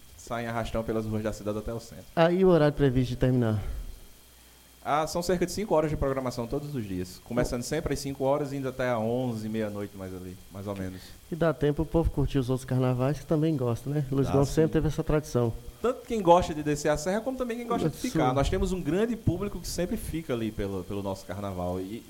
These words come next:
Speaker 1: e eles ficam ansiosos e esperam essa festa. Porque é a festa pros luisgomenses, né?
Speaker 2: Ah, certeza. É, as crianças, o que que vai ter no matinê pras crianças? Orquestra, vai ter refrigerante,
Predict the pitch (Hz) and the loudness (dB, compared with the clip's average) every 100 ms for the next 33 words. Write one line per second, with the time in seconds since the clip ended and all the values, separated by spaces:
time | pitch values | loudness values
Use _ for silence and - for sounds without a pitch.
0 | 95 120 143 147 - - - 147 143 135 | -2 0 0 0 -4 -6 -4 -2 0 0
1 | 131 127 127 135 - 117 113 101 92 90 | 2 0 0 -8 -2 0 0 -2 -6 -8
2 | 85 82 - 85 - - - 107 123 131 | -8 -8 -10 -18 -20 -20 -4 -2 0 0
3 | 131 120 123 - 185 175 160 131 113 98 | 0 -2 0 0 0 -2 -4 -2 -4 -4
4 | 90 87 87 95 117 - - - - 113 | -6 -8 -8 -8 -10 -16 -20 -20 -4 -2
5 | 113 - 147 - 117 113 - - - - | -2 -2 -4 0 -2 -2 -4 -12 -18 2
6 | 185 202 214 214 208 - 240 190 151 - | 6 6 4 2 2 4 6 6 6 4
7 | 143 160 185 180 185 165 139 131 131 127 | -2 0 -2 2 0 2 2 2 2 0
8 | 131 123 - 120 107 107 135 127 - 180 | 0 -2 -4 -2 0 -2 -4 -6 -2 0
9 | 196 165 131 127 127 127 123 123 120 131 | 2 0 -2 -2 -2 -2 -2 -4 -4 0
10 | 160 196 185 165 135 | 2 2 0 -2 -4